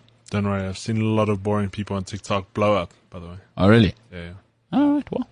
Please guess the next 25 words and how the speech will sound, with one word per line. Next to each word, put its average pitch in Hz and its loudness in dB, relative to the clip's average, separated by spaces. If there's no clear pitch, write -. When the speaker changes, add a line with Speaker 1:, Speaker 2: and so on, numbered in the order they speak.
Speaker 2:
good 131 -2
for - -6
them. 120 2
I 90 -2
mean, 104 6
uh, 95 2
Speaker 1:
Mm. 139 -10
Speaker 2:
tickety 104 2
talk. - 0
All 151 8
right, 170 6
uh, 147 6
Ryan, 165 8
what 170 4
you 196 4
got 180 2
for 170 4
us 151 2
in 107 4
social 95 0
media, 87 -4
pal? - -12
Speaker 1:
Okay. 101 -2
Shall 143 4
we 139 4